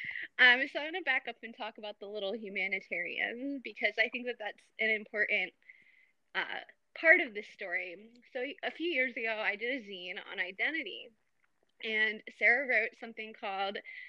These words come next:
The Little Humanitarian, and it was about, uh, her time. We were both in a facility together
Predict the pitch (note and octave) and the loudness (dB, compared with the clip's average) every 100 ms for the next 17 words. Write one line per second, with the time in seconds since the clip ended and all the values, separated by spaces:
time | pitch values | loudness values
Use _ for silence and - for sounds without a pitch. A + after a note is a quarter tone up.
0 | - _ A3+ A3 G#3 G#3 G#3+ A#3+ A3+ G3+ | -18 _ -4 -4 -4 -4 -4 -4 0 2
1 | A#3+ - F3 E3 - F#3 G#3 C4 G#3 F#3 | 0 2 4 4 2 -2 -2 -2 -2 0
2 | A3 A3+ A3+ A3+ G3+ G#3+ - - _ _ | -2 -2 0 0 0 -4 -10 -20 _ _
3 | _ - G#3+ - B3 - C4 - A3+ G#3 | _ -8 -4 -4 -2 0 0 0 0 4
4 | G#3 B3 C#4 B3 A3 A#3+ B3 A#3+ A3 A#3+ | 4 4 -2 -8 -4 0 2 2 2 0
5 | - G3+ G#3 G#3 - - - _ - G3 | -2 2 2 0 -10 -14 -16 _ 0 2
6 | G3 F#3 - G#3 - C#4 D4 D4 C#4+ - | 2 -2 -6 -8 -2 0 2 2 0 0
7 | C#4+ B3+ A#3+ A#3+ B3 D4 | 4 6 8 6 6 4